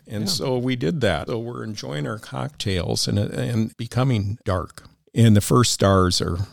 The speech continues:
Speaker 1: beginning to shine. And so that's beautiful.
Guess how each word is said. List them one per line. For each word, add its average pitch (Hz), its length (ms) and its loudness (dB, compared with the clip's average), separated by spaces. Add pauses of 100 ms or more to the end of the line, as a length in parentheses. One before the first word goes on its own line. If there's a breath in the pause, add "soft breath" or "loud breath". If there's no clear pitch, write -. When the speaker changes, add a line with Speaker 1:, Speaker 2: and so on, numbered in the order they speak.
Speaker 1:
beginning 92 440 -6
to 80 120 -10
shine. 80 480 -6 (400)
And 95 300 0
so 92 440 4
that's 98 400 0
beautiful. 101 1000 0